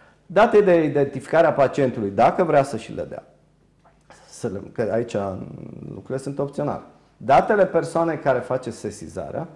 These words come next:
nume, prenume, așa, și dacă există împuternicire, uh,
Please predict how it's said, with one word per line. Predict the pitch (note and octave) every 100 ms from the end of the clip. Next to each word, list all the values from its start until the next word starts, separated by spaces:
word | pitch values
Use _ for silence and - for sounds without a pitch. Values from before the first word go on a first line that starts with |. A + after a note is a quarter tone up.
| - _ _
nume, | C#3+ B2+
prenume, | G#2+ A2 G#2+ A2 G2 F#2+ G2
așa, | G2 - G#2 - - _ _ _ _ _
și | - B2
dacă | C3 C3 B2+ A2+ A#2
există | G2+ A#2 C3+
împuternicire, | C3+ A2+ A2+ G#2 D3 - - A2+ A#2 - - _ _ _
uh, | - C#3 C#3+ C#3+ C#3+ C#3